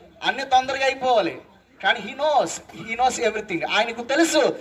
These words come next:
ఏ సమయంలో ఏది జరిగించాలో. ప్రతిదీ ఆయన తన, తన కాలమందు జరుగునట్లుగా నియమించాడు. ప్రతి దానికి ఒక సమయం కలదు అన్నాడు. అందుకే ప్రభు చెప్తున్నా, "మరియా, నాకు సమయము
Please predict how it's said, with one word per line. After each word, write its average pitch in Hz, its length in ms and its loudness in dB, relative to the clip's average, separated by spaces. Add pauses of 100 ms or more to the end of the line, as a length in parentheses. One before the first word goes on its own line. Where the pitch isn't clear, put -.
(180)
ఏ 214 220 2
సమయంలో 220 640 -2
ఏది 202 480 0
జరిగించాలో. 185 640 0
ప్రతిదీ 233 1120 0 (140)
ఆయన 220 440 2
తన, 202 340 -2
తన 214 260 -4
కాలమందు 208 800 0
జరుగునట్లుగా 196 1040 2 (220)
నియమించాడు. 349 800 2 (580)
ప్రతి 262 280 -2
దానికి 311 340 2
ఒక 330 120 -2
సమయం 311 420 0
కలదు 311 320 -2
అన్నాడు. 262 440 0 (200)
అందుకే 320 240 2
ప్రభు 311 260 4
చెప్తున్నా, 294 420 0
"మరియా, 330 540 4 (600)
నాకు 226 800 -4
సమయము 208 720 0